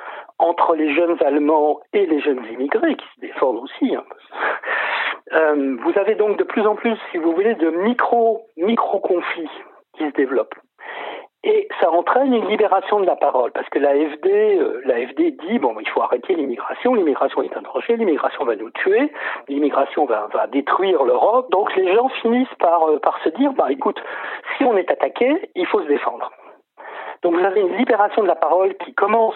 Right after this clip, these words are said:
si vous voulez, au niveau de la population, ou je dirais au cœur de la société allemande. Il y a soixante-dix pour cent des Allemands qui pensent que l'islam n'appartient pas à l'Allemagne. Vous avez maintenant, si vous voulez, une, un véritable discours xénophobe qui est complètement établi,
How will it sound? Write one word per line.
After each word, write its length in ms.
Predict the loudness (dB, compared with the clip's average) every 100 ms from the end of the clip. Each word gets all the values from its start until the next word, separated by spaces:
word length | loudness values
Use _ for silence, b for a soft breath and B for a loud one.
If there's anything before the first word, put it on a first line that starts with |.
| -8
si 80 | -4
vous 140 | 0
voulez, 240 | 2 0 0
au 120 | 0
niveau 220 | 0 0
de 60 | 0
la 80 |
population, 600 | -2 -2 0 0 2 2
ou 140 | 2 -2
je 80 | -4
dirais 240 | 0 0
au 140 | 0
cœur 240 | -2 0 2
de 80 | 2
la 100 | 0 -6
société 260 | -12 -2 0
allemande. 480 | 2 2 2 -2 -6 B B B 0
Il 60 |
y 40 | 0
a 80 | 0
soixante-dix 420 | 0 0 -2 -2
pour 160 | -2 0
cent 140 | 0
des 160 | 2 2
Allemands 240 | 2 0
qui 140 | -2
pensent 220 | -2 -2 0
que 100 | -6
l'islam 360 | -6 -6 -4
n'appartient 400 | -4 -6 -6 -4 0
pas 80 |
à 80 | 0
l'Allemagne. 500 | 0 -2 -2 -2 -8 -10 B B B B B B -4
Vous 120 | 0
avez 160 | 2 4
maintenant, 380 | 2 2 0 0
si 60 | -4
vous 160 | -4 0
voulez, 180 | 2
une, 400 | 2 2 2 0 0 B B -4
un 60 | 0
véritable 600 | 0 0 -2 0 0 -2 -8
discours 420 | -8 -2 -2 0
xénophobe 520 | -2 0 0 0 -2
qui 100 | -2
est 40 | -2
complètement 400 | 0 0 0 0
établi, 420 | 2 0 0